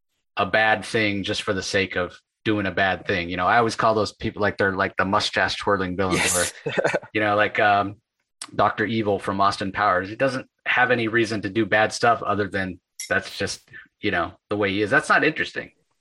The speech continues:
Speaker 1: Not, not in the long run.
Speaker 2: Yep. No, hun-,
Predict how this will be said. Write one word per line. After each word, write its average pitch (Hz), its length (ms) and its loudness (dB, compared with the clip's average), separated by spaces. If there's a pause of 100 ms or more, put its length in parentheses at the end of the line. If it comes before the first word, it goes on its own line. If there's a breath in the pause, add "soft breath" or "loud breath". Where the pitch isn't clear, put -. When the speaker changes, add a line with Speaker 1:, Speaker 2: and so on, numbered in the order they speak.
(160)
Speaker 1:
Not, 113 260 0
not 120 180 2
in 110 100 2
the 92 80 -2
long 92 240 0
run. 67 300 -10 (600)
Speaker 2:
Yep. 180 160 -4 (300)
No, - 140 2 (160)
hun-, - 200 0